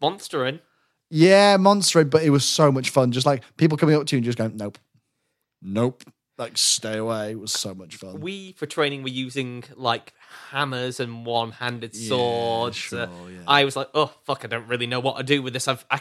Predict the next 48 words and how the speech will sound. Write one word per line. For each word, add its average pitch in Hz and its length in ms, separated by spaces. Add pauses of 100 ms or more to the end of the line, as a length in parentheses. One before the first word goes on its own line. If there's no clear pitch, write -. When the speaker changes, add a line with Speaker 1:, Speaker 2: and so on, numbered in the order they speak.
(120)
Speaker 1:
I've 156 140
used 208 220
a 202 40
knife 185 400
on 160 120
my 143 100
ship 156 320
if 127 100
we've 127 120
been 131 180
boarded, 127 460
but 127 100
anything 131 300
more 131 240
than 120 160
that." 120 260 (180)
Speaker 2:
Yeah. 95 340
Speaker 1:
Got, - 120
I've 160 100
got 180 200
a - 20
sword 196 380
for - 100
looking 151 380
smart 156 580
as 127 220
well. 123 360
Speaker 2:
Yeah, 98 280
yeah, 92 300
Speaker 1:
So 135 100
I - 20
was 127 80
Speaker 2:
yeah. 131 60
Speaker 1:
like, 135 120 (380)
acting 143 320
like 139 180
I 135 60
was 127 100
struggling. 127 440
So 131 260 (240)
Jack 180 320
Frost - 540
comes 127 360
up 127 180
to 127 100
me. 120 100
He's 120 100
like, 123 140